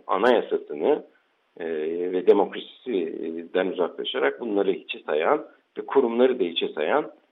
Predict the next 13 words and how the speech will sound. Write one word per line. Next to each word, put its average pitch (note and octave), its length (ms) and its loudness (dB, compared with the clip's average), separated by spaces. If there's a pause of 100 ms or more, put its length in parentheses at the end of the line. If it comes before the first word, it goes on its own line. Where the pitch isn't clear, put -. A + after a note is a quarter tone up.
(160)
bir, G#2 440 0
e, F2 240 -4
konumda. G2 460 4
Anayasa G#2 460 4
Mahkemesi C#2+ 560 -6
de - 100 -6
bunlardan F2+ 580 -4 (300)
bir G#2+ 100 -20
tanesi. - 600 -6 (420)
E, G#2+ 120 -4
önümüzde C3 680 2
çok, - 420 -4
e, A2 80 -2